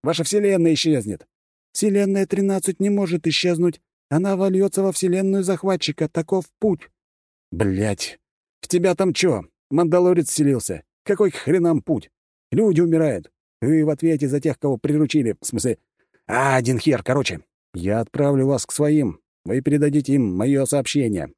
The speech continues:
мое предложение! Выпиливаем фараонов, договариваемся с интектами.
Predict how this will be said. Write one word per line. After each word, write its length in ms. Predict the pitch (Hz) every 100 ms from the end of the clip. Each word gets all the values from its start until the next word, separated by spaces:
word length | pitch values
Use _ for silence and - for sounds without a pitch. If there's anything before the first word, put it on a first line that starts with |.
| _
мое 200 | 92 110
предложение! 680 | - 127 143 151 135 95 82 _ _ _ -
Выпиливаем 640 | 120 127 151 151 143 139
фараонов, 560 | 131 139 143 151 117 85 -
договариваемся 680 | 110 117 135 143 139 123 135
с 100 | -
интектами. 640 | 139 - 147 - 104 82